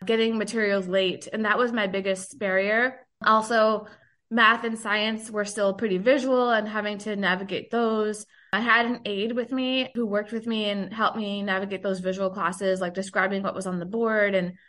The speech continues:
helping me take notes and that kind of thing. But it was a lot of work. You know, we would have to create our own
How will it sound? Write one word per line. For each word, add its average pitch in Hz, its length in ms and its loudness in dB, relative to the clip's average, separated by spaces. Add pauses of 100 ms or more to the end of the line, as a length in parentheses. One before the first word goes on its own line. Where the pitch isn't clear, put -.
(260)
helping 214 280 2
me 214 100 -2
take 208 220 -8
notes 190 320 2
and 185 100 -8
that 156 120 -4
kind 196 140 -6
of 185 100 -6
thing. 190 380 -2 (420)
But 233 120 0
it 233 60 6
was 240 120 2
a 240 40 -4
lot 226 160 6
of 196 80 -2
work. 165 280 -2
You 220 100 0
know, 196 100 0
we 208 100 2
would 214 120 2
have 208 160 -2
to 214 140 -4
create 208 280 0
our 190 140 4
own 214 480 -2